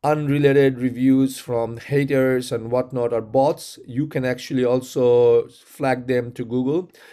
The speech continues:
Uh, the actual steps are, let me see, it's in my show notes, it should be in the show notes. Uh,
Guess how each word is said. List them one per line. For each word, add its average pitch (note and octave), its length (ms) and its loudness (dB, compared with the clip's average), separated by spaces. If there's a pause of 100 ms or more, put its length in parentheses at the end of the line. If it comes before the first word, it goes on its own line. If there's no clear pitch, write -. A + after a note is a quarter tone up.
(220)
Uh, G#2+ 140 -10
the A2+ 300 -4 (120)
actual C3+ 760 0
steps - 960 -8
are, A#2 640 -2
let A#2+ 240 -8
me A#2 140 -10
see, A2+ 640 -12
it's - 200 -16
in B2 200 -10
my A2 100 -6
show B2+ 320 -8
notes, G#2+ 160 -8
it G#2+ 60 -12
should D3 240 -8
be C#3 60 -4
in B2+ 60 -6
the A2+ 60 -8
show A#2+ 240 -6
notes. C3 340 -6 (500)
Uh, G#2+ 420 -6